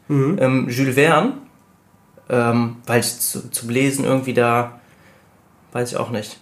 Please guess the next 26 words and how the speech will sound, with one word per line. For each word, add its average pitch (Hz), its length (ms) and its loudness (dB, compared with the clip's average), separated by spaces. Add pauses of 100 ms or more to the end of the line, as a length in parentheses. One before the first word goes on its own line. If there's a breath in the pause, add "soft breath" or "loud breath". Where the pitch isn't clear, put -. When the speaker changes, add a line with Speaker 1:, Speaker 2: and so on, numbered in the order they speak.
Speaker 2:
Hör-, 139 320 4
Hörbücher 160 300 0
kann 147 100 0
man 143 80 4
halt, 135 140 2
ich - 80 -6
fahr 139 160 2
viel 127 120 -2
Auto, 160 340 2
da 127 100 -2
kann 135 120 -4
man 127 300 -2
nice 123 380 0
was 117 180 -4
hören, 151 300 2
aber 123 100 -2
du 120 80 -2
kannst 120 220 -6
dabei 113 160 -6
halt 113 160 -6
nicht 117 160 -6
lesen. 123 260 0 (220)
Speaker 1:
Ja, 123 160 -2
das 117 100 -8
stimmt. 110 300 -8
Speaker 2:
Ne? 165 240 2